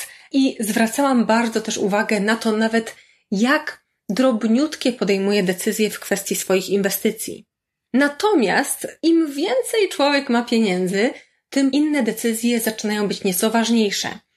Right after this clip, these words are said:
Mamy ograniczoną ilość czasu. My wszyscy mamy w sumie tyle samo czasu. I gdy faktycznie już zarabiamy nieco więcej, gdy mamy możliwość inwestowania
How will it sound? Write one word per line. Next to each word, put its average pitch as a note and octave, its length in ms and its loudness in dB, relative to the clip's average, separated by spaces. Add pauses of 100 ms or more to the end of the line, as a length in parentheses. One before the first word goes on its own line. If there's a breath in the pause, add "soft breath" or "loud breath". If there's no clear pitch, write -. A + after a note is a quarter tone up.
(140)
Mamy C#4+ 300 4
ograniczoną A#3 680 2
ilość G#3+ 340 -2
czasu. - 440 -6 (240)
My C4+ 140 4
wszyscy C#4+ 520 -2
mamy G#3+ 260 2
w A3 60 -6
sumie G#3+ 220 0
tyle A3 260 0
samo A3 320 -2
czasu. - 460 -4 (340 soft breath)
I A#3+ 400 2
gdy A#3 600 0 (120)
faktycznie D4+ 840 0
już A3 200 2
zarabiamy A3 560 2
nieco A3+ 280 0
więcej, F3 600 -2 (300 loud breath)
gdy A3+ 320 2
mamy C4 240 2
możliwość A#3 720 0
inwestowania A3 1080 0